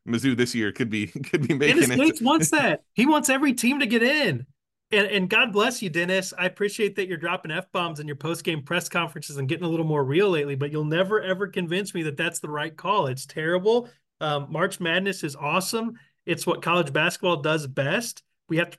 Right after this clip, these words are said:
Speaker 2: protect the things that, that shouldn't be changed. We should all be unified on this. No one, no one who, who actually doesn't collect a paycheck from the college basketball, uh, machine wants to see this thing get bigger or change in any way. It's, it's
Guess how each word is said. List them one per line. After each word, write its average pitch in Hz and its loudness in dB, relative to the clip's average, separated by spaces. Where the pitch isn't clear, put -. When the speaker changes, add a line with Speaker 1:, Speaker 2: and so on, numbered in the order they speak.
Speaker 2:
protect 160 -2
the 175 -4
things 156 -2
that, 143 -4
that 135 -6
shouldn't 160 -2
be 151 -4
changed. 170 -4
We 131 -4
should 160 -2
all 160 2
be 170 2
unified 180 -2
on 147 -4
this. 127 -6
No 165 4
one, 226 2
no 180 4
one 226 2
who, 185 -2
who 170 -4
actually 185 -2
doesn't 175 -6
collect 175 -6
a 147 -6
paycheck 143 -4
from 151 -6
the 139 -4
college 143 -2
basketball, 139 -2
uh, 139 -6
machine 131 0
wants 147 -4
to 151 -6
see 143 -4
this 135 -4
thing 135 -2
get 135 -2
bigger 180 0
or 156 0
change 151 -4
in 160 -4
any 165 -2
way. 196 -2
It's, 127 -8
it's 143 -14